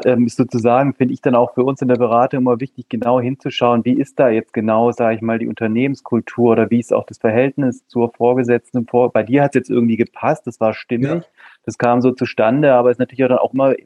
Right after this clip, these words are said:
Speaker 1: im Zweifel auch eben so eine arbeitsrechtliche, ähm, äh, Ebene mit im Blick zu halten. Also wenn es dann doch mal darum gehen sollte, dass dein Unternehmen jemanden loswerden will, ne, im Rahmen vielleicht von einer personenbedingten Kündigung, ich habe da sehr viel reingegeben,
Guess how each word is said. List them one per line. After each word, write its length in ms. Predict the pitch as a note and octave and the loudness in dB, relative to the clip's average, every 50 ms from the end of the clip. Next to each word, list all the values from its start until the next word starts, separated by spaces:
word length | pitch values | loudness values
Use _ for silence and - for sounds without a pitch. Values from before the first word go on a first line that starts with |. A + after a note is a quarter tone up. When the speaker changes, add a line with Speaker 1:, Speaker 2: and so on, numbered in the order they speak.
| _ _ - | _ _ -10
Speaker 1:
im 220 | - A#2+ A#2+ A2+ | -6 -6 -6 -4
Zweifel 380 | - A#2+ A2+ A#2+ C3+ C3+ C#3+ C3 | -2 0 0 0 0 0 0 0
auch 200 | A#2+ B2+ B2 A#2+ | 2 2 2 0
eben 200 | A2 - A#2+ A#2+ | -2 -6 -8 -6
so 100 | - B2 | -4 -4
eine 260 | B2 B2+ B2+ B2 A#2 - _ _ _ _ _ _ _ _ | -2 0 -2 -2 -4 -6 _ _ _ _ _ _ _ _
arbeitsrechtliche, 1200 | - A2 A#2 B2+ B2+ A#2+ B2 - B2 C#3 D3+ - - E3+ C#3 A#2 - A2+ G#2 G#2 G#2 G#2 - - | -4 -2 0 0 0 0 0 -2 -2 -2 -2 -2 -4 -6 -4 -4 -2 -2 0 0 0 -2 -2 -2
ähm, 340 | G2+ G#2+ G#2 G#2+ G#2 G#2 F#2+ G2+ G#2+ G#2+ G#2+ _ - - - _ _ - | -2 -2 -4 -4 -8 -12 _ -8 -8 -8 -8 _ -20 -20 -20 _ _ -8
äh, 140 | - A2 - - _ _ _ _ _ _ _ - - - - - - _ _ - - | -6 -6 -6 -8 _ _ _ _ _ _ _ -20 -20 -20 -20 -20 -20 _ _ -6 0
Ebene 280 | - C3 B2 B2+ A#2+ | 0 2 4 4 4
mit 160 | A2+ A#2 A#2 - | 4 2 2 0
im 80 | A#2 | -4
Blick 280 | - - C3 C3 - - | -4 -2 -4 -4 -2 -2
zu 140 | C3 A#2 G#2 | -2 0 2
halten. 360 | G2 G2 G2+ G#2+ - - A#2+ | 2 2 2 0 0 0 0
Also 160 | A2 A2 A2 | -2 0 0
wenn 140 | G#2+ A#2+ A2+ | -2 -2 -2
es 80 | A#2 - | -2 -2
dann 120 | - A2+ G2+ | -4 -2 0
doch 180 | B2+ C3 C3 | -2 -2 -2
mal 120 | D3 C#3+ B2+ | -2 -2 0
darum 240 | B2+ A#2+ B2 A#2 | 0 0 0 -2
gehen 240 | G#2+ A#2 A#2 B2 C3 | -2 -4 -4 -4 -2
sollte, 280 | B2 B2+ B2 A#2+ A#2+ A#2 | 0 0 0 0 0 -2
dass 200 | - A#2+ A2+ - | -4 -4 -4 -4
dein 140 | A#2+ A2+ G#2+ | -6 -6 -6
Unternehmen 480 | A2 A2+ - A#2 A2 A2 A#2 B2 B2+ | -6 -6 -4 -2 0 0 0 0 0
jemanden 320 | B2 B2 B2 A#2 A#2 A2+ G#2 | 0 0 0 -2 -4 -6 -6
loswerden 640 | G#2+ A2+ B2+ C3+ - - C#3 C3+ C3+ C3+ C#3 C3 B2+ | -2 0 0 0 0 0 2 2 2 2 2 0 0
will, 220 | C#3 C#3+ D3 C#3 | 0 2 2 2
ne, 240 | A#2+ A#2+ A#2 A#2+ A#2 A2+ - | 2 2 0 0 -2 -6 -6
im 220 | - A2+ A2 A2 | -6 -4 -2 -2
Rahmen 200 | G#2+ A2 A2+ A2+ | 0 0 0 0
vielleicht 200 | - A2+ A2+ - | -2 -4 -6 -6
von 100 | - A2+ | -4 -4
einer 60 | A2+ A2+ | -4 -2
personenbedingten 640 | - A2 G2 A2 A#2 A2+ A2 A#2 - A2 - - | -2 -2 -2 -2 -2 -2 -2 -2 -4 -6 -6 -8
Kündigung, 240 | - - C#3 B2 A#2 | -8 -6 -4 -4 -4
ich 100 | A#2 - | -2 -2
habe 100 | A#2+ A#2 - | -2 -2 0
da 120 | A#2+ A2+ | -2 0
sehr 240 | G2+ A#2+ A#2+ B2 B2 | 2 2 2 2 2
viel 160 | - B2+ A#2+ | 0 -2 -2
reingegeben, 720 | - A2+ A#2 A#2+ C#3 D3+ D3 C3+ - C3 C3 C3+ C3 C3+ | 0 0 0 0 0 -2 -2 -4 -2 -2 -2 -2 -2 -2